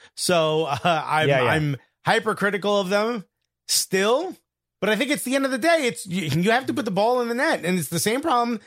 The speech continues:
Speaker 1: that I see with, uh, with England. I'm still, I'm seeing kind of the same thing with, with Italy, which is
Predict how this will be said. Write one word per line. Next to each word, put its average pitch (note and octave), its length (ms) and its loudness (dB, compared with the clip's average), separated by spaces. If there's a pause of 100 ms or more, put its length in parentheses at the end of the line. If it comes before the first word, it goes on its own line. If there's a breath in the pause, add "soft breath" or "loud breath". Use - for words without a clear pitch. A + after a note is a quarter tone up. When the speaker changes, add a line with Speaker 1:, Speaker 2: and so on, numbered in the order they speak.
(240 soft breath)
Speaker 1:
that F3+ 120 0
I F#3 100 2
see G#3+ 240 -4
with, F3+ 260 0
uh, E3 440 2 (360)
with E3 220 0
England. G#3+ 420 0
I'm F#3 220 2
still, G#3+ 240 -2
I'm F#3+ 180 0
seeing A3 220 -2
kind G#3+ 220 2
of B3+ 60 0
the A3+ 60 0
same G#3+ 240 -2
thing G#3 160 0
with, F#3+ 220 0 (340)
with D#3 320 2
Italy, G3+ 400 2
which E3 180 -2
is F3 200 -2